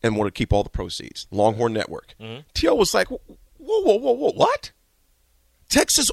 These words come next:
Speaker 1: always had that influence over Beebe. Always had that influence over him.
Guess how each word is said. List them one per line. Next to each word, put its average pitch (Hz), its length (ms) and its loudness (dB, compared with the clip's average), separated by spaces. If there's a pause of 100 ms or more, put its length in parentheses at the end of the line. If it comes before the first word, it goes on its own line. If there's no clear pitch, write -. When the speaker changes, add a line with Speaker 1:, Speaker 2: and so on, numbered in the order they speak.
Speaker 1:
always 247 360 0
had 208 220 0
that 196 140 4
influence 180 480 0
over 135 160 0
Beebe. 113 360 -2 (160)
Always 277 500 10
had 220 200 -2
that 175 120 0
influence 135 420 -8
over 95 140 -8
him. 90 220 -14